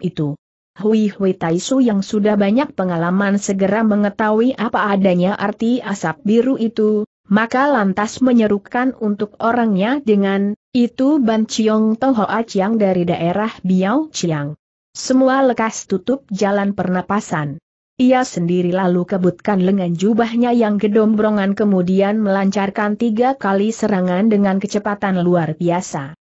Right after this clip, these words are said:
Orang yang berada dalam medan pertempuran ketika mendengar seruan Padri Ketua Xiao Lin itu, masing juga melancarkan serangan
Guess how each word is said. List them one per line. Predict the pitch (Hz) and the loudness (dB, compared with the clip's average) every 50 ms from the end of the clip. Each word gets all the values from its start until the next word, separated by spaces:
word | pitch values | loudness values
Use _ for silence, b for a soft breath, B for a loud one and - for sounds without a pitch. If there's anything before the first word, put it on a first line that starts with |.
| _ _ | _ _
Orang | - 214 214 214 220 214 208 202 | -2 -2 0 0 0 0 2 2
yang | 202 208 202 185 185 180 180 | 2 2 2 2 0 0 0
berada | 185 190 185 180 170 180 202 226 233 | 0 0 0 0 0 0 0 0 0
dalam | 208 202 196 190 190 196 196 196 | 0 0 2 2 2 2 2 2
medan | 196 202 202 196 196 196 196 | 2 2 2 2 0 0 -2
pertempuran | - 180 185 - 202 196 202 196 214 208 196 190 196 196 | -4 -6 -6 -2 -2 -2 -2 0 0 0 0 2 0 0
ketika | - 214 196 - 214 - 277 269 262 262 | 0 -2 -2 -2 -2 -2 0 0 2 2
mendengar | 254 247 233 226 214 214 214 208 196 190 185 | 2 4 4 4 4 4 2 2 0 0 -2
seruan | 190 - - 262 254 233 208 190 180 175 180 | -4 -4 -2 -2 0 2 2 2 2 0 0
Padri | 196 233 240 247 262 262 - | 0 0 0 2 0 0 -2
Ketua | - - - 196 214 214 214 233 | -4 -4 -2 0 0 0 0 -2
Xiao | 226 - - 226 214 208 220 240 254 269 254 | -4 -2 -2 0 0 2 2 0 0 0 0
Lin | 254 254 233 | 0 0 0
itu, | 202 208 - - 240 226 226 233 - _ _ _ - | 0 -2 -2 0 0 0 0 -2 -4 _ _ _ -4
masing | 220 208 208 202 - - 190 196 | -2 -2 -2 -2 -2 0 0 2
juga | 185 214 226 208 226 226 | 2 2 2 4 4 4
melancarkan | 220 202 196 196 196 196 196 208 196 196 196 - 190 202 220 | 4 2 2 2 0 0 0 0 -2 -2 -2 -2 -2 -2 -4
serangan | 226 - - 254 233 190 190 196 202 214 | -4 -4 -4 -2 0 0 0 0 0 -2